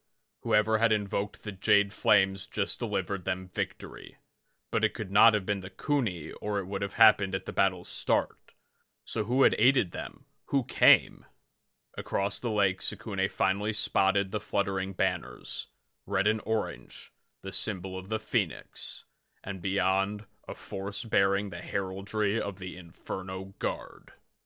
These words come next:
He almost didn't believe his own eyes. What were the Phoenix doing here? It would be days, perhaps weeks, before any message reached their lands.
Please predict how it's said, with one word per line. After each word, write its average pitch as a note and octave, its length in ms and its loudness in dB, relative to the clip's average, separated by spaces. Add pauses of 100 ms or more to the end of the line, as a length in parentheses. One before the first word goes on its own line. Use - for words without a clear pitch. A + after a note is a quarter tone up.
(460)
He G#2+ 160 -4
almost A2 400 2
didn't G2+ 220 -2
believe G2+ 380 -2
his A2 160 0
own G#2 240 2
eyes. B1 580 -4 (240)
What G#2+ 140 0
were A#2 120 0
the B2 80 2
Phoenix A2+ 420 0
doing A2 520 0
here? - 460 -10 (280)
It G#2+ 60 -8
would A2 140 -4
be G2+ 260 -2
days, G2+ 540 6
perhaps F#2+ 500 -2
weeks, F#2 600 -2
before G2 480 -6
any A#2 260 2
message F#2+ 480 2
reached G2 360 -6
their D#2 140 -6
lands. D2 840 -2